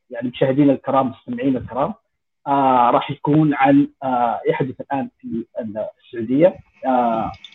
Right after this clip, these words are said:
يعني إذا أنت مثل ما أنت شايف يا أبو تركي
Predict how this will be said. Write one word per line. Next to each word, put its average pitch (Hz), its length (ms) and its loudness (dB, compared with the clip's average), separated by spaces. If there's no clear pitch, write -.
يعني 151 280 6
إذا 143 360 6
أنت 160 180 2
مثل 156 280 4
ما 147 100 6
أنت 143 80 0
شايف 143 280 4
يا 131 40 -2
أبو 123 80 -2
تركي 160 460 -2